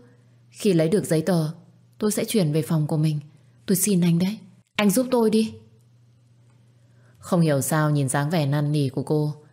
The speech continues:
tâm tư của anh dễ dàng trở nên mềm yếu. Lâm nhìn cô một hồi, sau đó quay đi, không nói gì. Nhã nghĩ rằng anh không đồng ý.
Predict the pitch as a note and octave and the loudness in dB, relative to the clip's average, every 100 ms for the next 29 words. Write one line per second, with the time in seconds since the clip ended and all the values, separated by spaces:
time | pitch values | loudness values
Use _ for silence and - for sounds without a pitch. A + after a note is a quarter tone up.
0 | _ G#3+ G#3+ A3+ G#3 D3+ F#3 F#3+ A3 C4 | _ -2 0 0 0 0 0 -2 -2 0
1 | D#3+ C#3+ D3+ D3+ F3+ F3+ D3+ C#3 D#3 F3+ | 0 0 -2 0 0 0 0 0 -2 -2
2 | C#4+ - _ _ _ _ F3 E3+ E3+ D3+ | -4 -16 _ _ _ _ 0 2 2 2
3 | C#3+ D#3+ D3+ C#3+ D3+ C#3+ C#3 C3 - - | 0 0 0 -2 -2 -2 -2 -4 -14 -20
4 | - - G3+ E3+ G3 - F#3+ F3 E3+ - | -8 -2 0 0 -2 -2 0 2 2 0
5 | - - F3+ C#3+ C3+ F3 D#3+ C3+ C3 - | -12 -6 -4 -2 -2 -4 -4 -4 -6 -16
6 | _ _ _ _ _ _ _ _ F3+ D#3+ | _ _ _ _ _ _ _ _ 0 2
7 | F3+ F#3 D#3+ C#3 D3+ D3 E3+ D3 C#3 C#3 | 2 2 -2 -2 -2 -2 -2 0 0 -2
8 | D3+ G#3+ | -4 -6